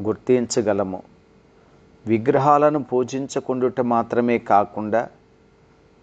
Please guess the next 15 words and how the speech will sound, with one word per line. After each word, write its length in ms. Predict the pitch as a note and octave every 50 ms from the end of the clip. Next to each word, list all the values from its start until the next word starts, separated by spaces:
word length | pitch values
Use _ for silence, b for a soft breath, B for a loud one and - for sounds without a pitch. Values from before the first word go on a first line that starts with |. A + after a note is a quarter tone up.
| _
వాటిని 640 | A2 A2 A#2 A#2+ A#2+ - C3 B2 B2 A#2+ A2+ - - -
ఇంటికి 400 | A#2 B2 C#3+ B2+ - D#3 C#3+ D3+
తీసుకుని 560 | B2+ - - B2+ C3+ - - - - D3 C3+
రాకూడదు 920 | A#2+ B2 A#2+ A#2 A#2 A2+ - - A#2 A2+ A2+ A2+ G#2+ A2 A#2 A2+ G2 - - - _ -
అనే 240 | A#2 A#2 A#2 G#2+ G#2
హెచ్చరిక 840 | F2+ G2+ A2 A2 - - D#3+ D3+ C#3+ C#3+ - - A#2+ G2+ F#2+ F2 - - - _ _ _ _ _ _ _ _ _ _ _ _ _ _ -
ఈ 140 | A#2 A#2 A#2
భాగంలో 640 | G2+ F2 G2 G2 A2 A2 G2+ B2+ B2 A#2 G#2 G#2+ A2
మనకు 360 | A#2 B2+ A2+ G#2+ G#2+ - A#2
కనిపిస్తూ 720 | G2+ - A2+ G#2 G2+ G2+ - - B2 A#2 - - - B2+ A#2
ఉంటుంది. 640 | A2 G#2 G2+ F#2 - G#2 F#2+ F#2 F#2 F2+ F#2+ - - - - _ _ _ _ _ _ _ _ _ _ - - _ - - - - _ - -
స్నేహితులారా, 960 | - - C3 C3 C3 C3+ D3+ C#3+ - D3+ C#3+ C#3+ C#3 C3+ C3+ C3+ C3+ C3+ C#3 - - _ _ _ _ _ _ _ _ _ _ _ _ _ _
మనము 400 | A2+ A2 A2+ A#2+ B2 C#3 D#3 E3
మాత్రమే 600 | D#3+ D3+ D3 C#3+ C#3+ C#3+ - C#3+ C#3 D3 D3 D3
కాకుండా 840 | C#3 - - A2+ A2+ A2 - - A#2+ B2 A#2 A2+ G#2+ G2+ G2 F#2+